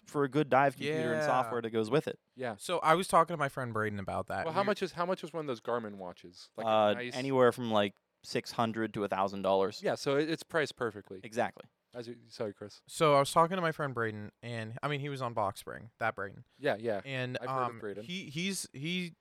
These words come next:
Speaker 2: has gone diving. Like, scu-, he has his license, I believe.
Speaker 1: Mm-hmm.
Speaker 2: And, um, I told him the price was seven ninety-nine.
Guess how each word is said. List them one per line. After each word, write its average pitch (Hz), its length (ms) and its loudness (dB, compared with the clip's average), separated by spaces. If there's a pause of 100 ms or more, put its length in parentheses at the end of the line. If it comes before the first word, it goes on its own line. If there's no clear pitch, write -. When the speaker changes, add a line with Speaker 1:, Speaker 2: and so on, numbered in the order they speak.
(120)
Speaker 2:
has 131 200 0
gone 131 260 2
diving. 117 420 4
Like, 101 220 -2
scu-, - 280 -6
he 135 140 -2
has 147 160 4
his 123 160 -4
license, 113 640 0
I 110 120 -2
believe. 104 460 -6
Speaker 1:
Mm-hmm. 127 180 -14 (420)
Speaker 2:
And, 131 440 0 (120)
um, 113 500 0 (400)
I 135 100 2
told 135 280 -2
him 127 60 -4
the 123 80 -2
price 120 340 0
was 120 100 -8
seven 117 240 0
ninety-nine. 110 680 -2